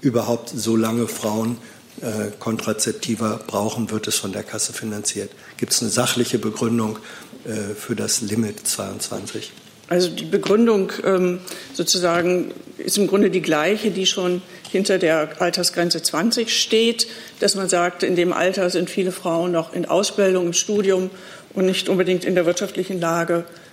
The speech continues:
Speaker 2: das selbst zu bezahlen. Deswegen wird da das über die Kostenerstattung gemacht.
Speaker 1: Aber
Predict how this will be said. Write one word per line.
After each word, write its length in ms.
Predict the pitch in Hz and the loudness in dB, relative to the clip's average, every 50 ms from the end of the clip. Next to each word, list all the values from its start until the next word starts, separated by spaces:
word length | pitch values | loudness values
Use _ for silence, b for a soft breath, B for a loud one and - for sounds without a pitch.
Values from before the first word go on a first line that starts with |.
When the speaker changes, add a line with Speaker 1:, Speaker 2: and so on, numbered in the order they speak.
| B - - | B -6 -4
Speaker 2:
das 140 | 170 160 - | -2 0 2
selbst 260 | 196 - - - - | 2 2 2 2 0
zu 80 | 202 190 | 0 0
bezahlen. 640 | 196 190 - 214 185 185 185 185 190 190 175 175 - - | -2 -2 -2 -2 0 0 0 0 -2 -2 -4 -6 -6 -4
Deswegen 540 | - 170 - - 175 165 160 170 170 170 160 160 - - - - - - - - _ - - - - | -2 0 0 0 2 0 0 0 0 -2 -4 -4 -8 -10 -14 -18 -20 -20 -20 -20 _ -20 -20 -10 -6
wird 160 | - 165 - | -6 -4 -2
da 100 | 156 147 | -2 -2
das 180 | 147 170 151 - | -2 -2 -4 -4
über 160 | - 156 156 | -4 -4 -4
die 100 | 147 165 | -4 -4
Kostenerstattung 720 | 160 - 147 - - - 156 160 - - - 147 - - 160 | -4 -4 -2 -2 -2 -4 -6 -8 -8 -10 -10 -12 -10 -10 -8
gemacht. 260 | 156 - - 170 - - - - - - - - - - - - - - - - - - - - - - - | -8 -8 -10 -12 -14 -20 -20 -20 -20 -20 -20 -20 -20 -20 -20 -20 -20 -20 -18 -18 -18 -18 -20 -20 -20 -12 -6
Speaker 1:
Aber 320 | - 110 107 101 101 - | -2 0 2 2 0 -2